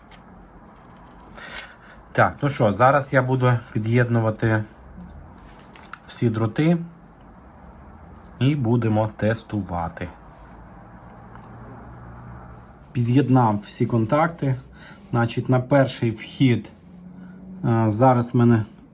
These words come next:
режим А встановлений. На перший вхід я подаю, е, блок живлення. Є.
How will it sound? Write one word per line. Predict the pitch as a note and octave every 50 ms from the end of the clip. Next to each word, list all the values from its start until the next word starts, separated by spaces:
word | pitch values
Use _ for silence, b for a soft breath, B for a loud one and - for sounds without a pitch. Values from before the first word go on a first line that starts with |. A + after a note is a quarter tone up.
| - - -
режим | B2 A#2+ A#2+ A2 A#2 A#2+ A#2
А | A#2+ C#3+
встановлений. | D#3+ E3 - - D#3 D3+ D3+ D3 C#3+ C#3+ C3+ C3 B2
На | B2 A#2+ B2+ C3+
перший | C3+ - D#3 D3 C3+ C3+ - - C3
вхід | B2+ - - - - C#3 C3 A2+ G2+ A2
я | A#2 B2+ C3+ B2
подаю, | B2 - - B2+ A2 G#2 G#2+ A#2 A#2 A2 A2 B2 C3 C3 C3 B2+ A#2+ A#2 - B B B B B B B B B B B B B B B B B B B B B B - -
е, | D3 C#3 C3 B2+ B2+
блок | B2 A#2 A#2+ C3 C3+ C3+ B2+ A2+
живлення. | G#2+ A2+ B2 B2 A#2+ G#2+ A2+ B2+ C3+ C#3+ D3 D3+ E3 F#3+ A3+ A3+ B B B B B B B B B B B B B B B B B - - _ _ - - - - - - - - - - B B B B B B B B B B B B - -
Є. | C3 B2 A#2+ A#2 B2+ C3 C3 B2+ A#2+ B2 B2+